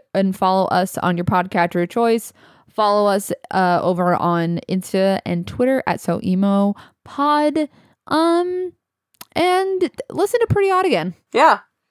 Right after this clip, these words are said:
Speaker 1: Give it a listen. Watch Jennifer's Body. It's Halloween. Happy,
Speaker 2: Fucking
Speaker 1: happy
Speaker 2: watch
Speaker 1: Halloween.
Speaker 2: Jennifer's Body. Holy shit. You know what song is in Jennifer's Body?
Speaker 1: Hmm.
Speaker 2: Not to,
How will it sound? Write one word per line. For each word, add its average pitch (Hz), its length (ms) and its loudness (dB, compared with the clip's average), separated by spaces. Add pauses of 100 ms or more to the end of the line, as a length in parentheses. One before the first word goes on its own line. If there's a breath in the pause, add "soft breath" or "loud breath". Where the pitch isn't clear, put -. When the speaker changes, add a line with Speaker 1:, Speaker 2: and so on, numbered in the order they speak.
(260)
Speaker 1:
Give 302 120 0
it 359 60 0
a 370 60 2
listen. 302 520 -2 (500)
Watch 277 220 0
Jennifer's 311 380 0
Body. 233 340 0
It's 185 140 -4
Halloween. 220 520 -2
Happy, 202 300 0
Speaker 2:
Fucking 233 540 0
Speaker 1:
happy 208 240 2
Speaker 2:
watch 233 60 0
Speaker 1:
Halloween. 202 280 4
Speaker 2:
Jennifer's 185 340 0
Body. 170 380 0
Holy 180 480 -4
shit. - 320 -6
You 202 100 -4
know 233 160 0
what 415 160 0
song 233 220 -2
is 233 120 -8
in 220 80 -6
Jennifer's 208 280 -2
Body? 180 400 -2 (500)
Speaker 1:
Hmm. 214 180 2
Speaker 2:
Not 214 260 2
to, 226 400 -6